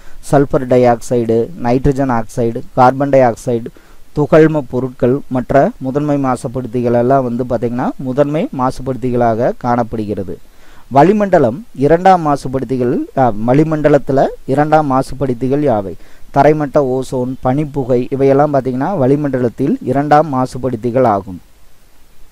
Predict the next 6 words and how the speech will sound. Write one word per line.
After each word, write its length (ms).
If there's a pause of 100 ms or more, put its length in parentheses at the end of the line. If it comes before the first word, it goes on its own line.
(560)
இந்தியாவில் 800
நீர் 360
மாசடைதலுக்கு 920
முக்கிய 420
காரணிகள் 460
யாவை? 340